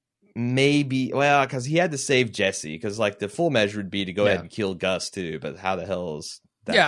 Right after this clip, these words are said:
Speaker 1: gonna happen?
Speaker 2: <laughs> I don't know how you're gonna get away with that. But, uh, so this is, like,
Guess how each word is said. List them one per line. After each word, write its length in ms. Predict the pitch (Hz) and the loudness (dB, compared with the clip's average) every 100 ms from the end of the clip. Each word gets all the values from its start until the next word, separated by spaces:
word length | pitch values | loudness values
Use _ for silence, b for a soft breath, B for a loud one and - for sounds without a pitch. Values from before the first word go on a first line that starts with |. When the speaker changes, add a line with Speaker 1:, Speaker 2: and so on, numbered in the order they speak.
| 139 | 2
Speaker 1:
gonna 120 | - 180 | 0 -2
happen? 180 | - | -2
Speaker 2:
<laughs> 120 | 76 123 | -4 0
I 40 | |
don't 80 | 123 | 2
know 40 | |
how 60 | 120 | 4
you're 120 | 117 | 2
gonna 120 | 117 | 0
get 80 | 104 | -2
away 140 | 104 98 | -2 -4
with 100 | 95 | -4
that. 240 | 95 95 _ b b b | -4 -6 _ b b b
But, 160 | 156 208 | 2 4
uh, 280 | 226 - 196 | 2 -2 2
so 180 | 196 160 | 4 6
this 340 | 160 233 233 | 8 8 8
is, 280 | 214 180 147 | 6 6 4
like, 360 | 131 120 - | 4 4 0